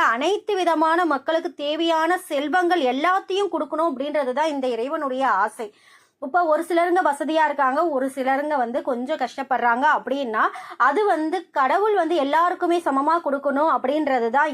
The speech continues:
இ-, நினைக்கிறாரு. ஆனா அந்த பாதையில நம்ம செல்றோமா அப்படின்றது தான் கேள்விக்குறியா இருக்கு. அது சிலர் மட்டும் நல்ல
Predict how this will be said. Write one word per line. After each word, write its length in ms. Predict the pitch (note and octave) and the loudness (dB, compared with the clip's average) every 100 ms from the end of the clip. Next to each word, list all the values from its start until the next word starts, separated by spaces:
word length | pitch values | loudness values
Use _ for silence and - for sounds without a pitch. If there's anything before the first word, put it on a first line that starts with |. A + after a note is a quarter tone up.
| A#3 | -4
இ-, 180 | A#3 A3 | -6 -4
நினைக்கிறாரு. 480 | A3 B3+ C4+ B3 B3+ D#4+ A#3 | -4 -4 0 0 2 2 2
ஆனா 180 | A#3 D4+ B3+ | 2 2 2
அந்த 300 | C4+ F#4+ G#4 F#4 C4+ C4 | 2 2 2 2 2 0
பாதையில 400 | C#4+ E4+ E4 D#4+ | 2 0 -2 -2
நம்ம 180 | B3 C#4+ - | -2 -4 -4
செல்றோமா 460 | C4+ D4+ D#4 C#4+ A#3+ | -4 -2 0 2 0
அப்படின்றது 540 | A3+ C4 D#4+ D4+ B3+ A3+ C#4+ | 0 -2 -4 -4 -4 -2 -2
தான் 140 | E4+ | -2
கேள்விக்குறியா 540 | C4+ C4 C4 A#3 A3 A3+ G#3 | -4 -4 -6 -4 -2 -2 -2
இருக்கு. 200 | G3+ G#3+ - - - | -8 -16 -18 -10 0
அது 120 | A#3+ - G4 | 0 0 -4
சிலர் 240 | F#4 F#4+ E4+ | 0 2 0
மட்டும் 280 | D4 F4 D4+ | 0 0 2
நல்ல 200 | C4+ | 2